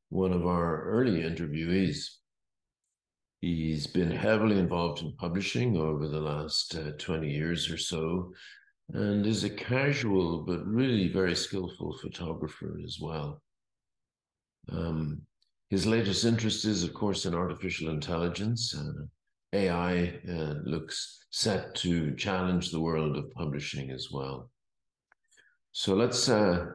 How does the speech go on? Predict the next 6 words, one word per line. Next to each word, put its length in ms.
settle 340
down 380
and, 340
uh, 220
listen 460
to, 640